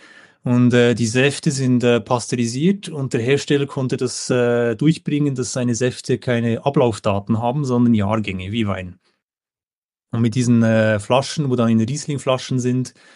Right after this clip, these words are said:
können wir an den Tisch gehen und haben von süßen über, ähm, ja, mit, mit tanninhaltigen, äh, Säften, also das wäre dann die Heidelbeere und Kirsche, äh, bis süß mit der roten Traube, wo dann wie ein Sautern daherkommt, äh, im Dessertbereich, äh, können wir die, die ganze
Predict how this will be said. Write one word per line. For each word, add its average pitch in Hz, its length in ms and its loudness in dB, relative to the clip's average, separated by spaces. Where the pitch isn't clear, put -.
können 120 220 0
wir 113 160 2
an 113 80 2
den 107 100 0
Tisch 175 280 2
gehen 156 520 0
und 123 360 -4
haben 120 420 0
von 120 600 -2
süßen 156 540 -2
über, 117 680 2
ähm, 113 340 -6
ja, 131 280 2
mit, 127 420 -6
mit 165 280 -2
tanninhaltigen, 143 1300 0
äh, 127 460 -2
Säften, 127 380 -6
also 113 120 -6
das 107 140 -8
wäre 113 100 -2
dann 110 180 -4
die 107 200 -4
Heidelbeere 113 400 -6
und 110 80 -10
Kirsche, 139 560 -6
äh, 120 280 2
bis 120 280 -4
süß 175 380 4
mit 135 220 -2
der 135 100 -2
roten 143 320 -2
Traube, 135 540 2
wo 127 160 0
dann 127 260 -2
wie 135 160 -2
ein 123 220 0
Sautern 139 560 -2
daherkommt, 131 720 -2
äh, 123 180 0
im 117 100 -4
Dessertbereich, 117 960 -2
äh, 117 140 -4
können 117 200 -4
wir 113 100 0
die, 117 220 -4
die - 120 -20
ganze 123 960 0